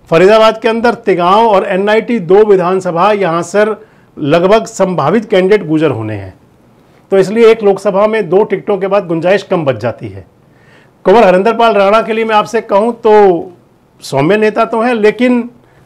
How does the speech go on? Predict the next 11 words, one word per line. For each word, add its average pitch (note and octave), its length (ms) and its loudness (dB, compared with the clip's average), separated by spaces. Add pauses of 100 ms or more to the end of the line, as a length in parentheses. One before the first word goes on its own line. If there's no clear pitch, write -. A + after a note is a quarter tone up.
(120)
आजकल F#3 360 0
भागदौड़ D3 380 2
भी A#3 120 0
कर G3 140 0
रहे F#3+ 180 2
हैं F#3+ 140 0
पूरी। G3+ 320 0 (1800)
टिकट F3+ 260 -4
के A#3 140 0
मामले F#3 360 0
में F3 280 -4